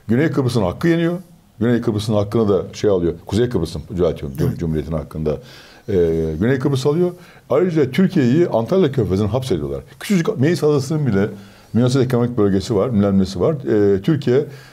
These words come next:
Speaker 1: e, Akdeniz'de en büyük, e, kıyı uzunluğuna sahip bir ülke. Onun yok böyle bir şeyi. E, o sadece Antalya Körfezi'nde ve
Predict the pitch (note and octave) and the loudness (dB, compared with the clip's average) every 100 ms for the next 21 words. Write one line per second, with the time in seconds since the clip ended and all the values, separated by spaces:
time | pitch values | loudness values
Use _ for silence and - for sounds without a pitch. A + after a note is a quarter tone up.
0 | - A2 G2+ G2+ C#3+ C3+ B2+ A2+ A#2 G3+ | -2 2 4 2 0 0 0 0 2 2
1 | E3 B2+ B2 B2+ - - B2+ G#2+ G#2 G2+ | 0 2 2 0 -6 -6 0 2 4 2
2 | G2+ - D3 B2 A#2 G#2 F#2 G2 F#2+ F2+ | 0 2 2 2 2 0 2 0 0 0
3 | E2 E2 E3 E3 C3 D3 C#3+ F2+ - - | -2 0 0 2 0 2 0 -2 -10 -4
4 | F#2 E2 D2 - C2+ C2 - - - B2+ | 0 0 -2 -8 -10 -10 -16 -20 -4 -2
5 | B2+ D#3+ A#2 F#2+ B2+ D3+ D3+ - A#2+ A#2+ | 0 0 0 0 2 0 -2 -6 -4 -2
6 | C#3 C3 B2 A#2 F#2+ F#2 F3+ B3 A3+ F#3 | 0 0 2 0 0 -2 0 2 2 0